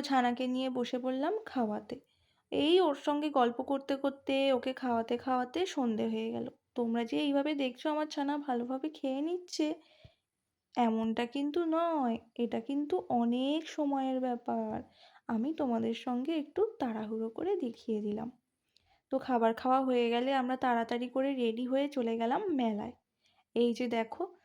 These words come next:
আমাদের বাড়ির পাশে ছোট্ট রাসের মেলা। মেলাটা ছোট, কারণ গ্রামের মধ্যে তো সেইভাবে এখনও লোকজন জানে না,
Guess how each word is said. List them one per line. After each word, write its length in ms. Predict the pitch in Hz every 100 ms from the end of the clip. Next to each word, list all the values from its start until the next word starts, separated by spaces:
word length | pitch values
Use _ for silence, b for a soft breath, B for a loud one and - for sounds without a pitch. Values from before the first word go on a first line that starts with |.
| b b
আমাদের 360 | 233 226 226 247
বাড়ির 300 | 240 220 233
পাশে 260 | 247 285 392 403
ছোট্ট 340 | - 392 -
রাসের 440 | 269 220 208 - 220
মেলা। 260 | 220 226 254 - _ _ _ _ -
মেলাটা 440 | 233 220 226 320 320
ছোট, 280 | - 302 294 - -
কারণ 280 | 240 226 247 247
গ্রামের 460 | 240 220 214 240
মধ্যে 360 | 254 254 254 339
তো 160 | 359 494 262 B B B
সেইভাবে 560 | - 240 226 233 269 302
এখনও 360 | 294 311 320
লোকজন 440 | 277 247 233 269 277
জানে 280 | 269 233 254
না, 140 | 277